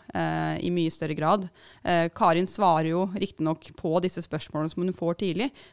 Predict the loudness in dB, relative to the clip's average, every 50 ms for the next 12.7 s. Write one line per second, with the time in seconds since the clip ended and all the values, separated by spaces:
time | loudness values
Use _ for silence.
0 | _ -6 -6 -6 -4 -6 -8 -6 -4 -4 -2 0 0 0 0 0 0 0 -2 -2
1 | -4 -6 -10 -6 -2 -2 -2 -2 -4 -6 -8 -6 -6 -8 -10 -10 -8 -4 -2 -2
2 | -2 -2 -6 _ _ _ _ _ -20 -20 -20 -8 -2 0 2 2 2 2 2 2
3 | 0 2 2 0 0 0 0 0 2 2 2 2 0 -2 -6 -10 -10 -8 -6 -6
4 | -6 -6 -6 -4 0 0 0 0 0 -2 -4 -4 -8 -8 -8 -6 -4 -2 -2 -2
5 | -2 -4 -4 -2 -2 -2 -2 -4 -10 -16 -14 -8 -6 -4 -2 -2 -2 -2 -2 -2
6 | -2 -4 -4 -6 -12 -14 -14 -14 -16 -20 _ -18 -20 _ -20 -16 -10 -8 -8 -6
7 | -4 -2 0 0 2 2 0 0 0 -2 -2 -2 -2 -2 0 0 -2 -2 -4 -8
8 | -20 -20 -20 -20 -14 -6 -2 0 2 2 4 4 2 2 2 2 2 2 2 2
9 | 2 2 2 2 0 0 -2 -2 -2 -2 -2 0 0 0 2 2 2 2 2 0
10 | -2 -4 -6 -6 -6 -4 -4 -4 -4 -4 -6 -6 -6 -6 -6 -6 -8 -6 -6 -6
11 | -6 -6 -10 _ _ -2 0 0 0 0 -2 -4 -4 -6 -6 -6 -8 -12 -10 -8
12 | -8 -6 -4 -4 -4 -4 -4 -6 -6 -6 -6 -6 -6 -8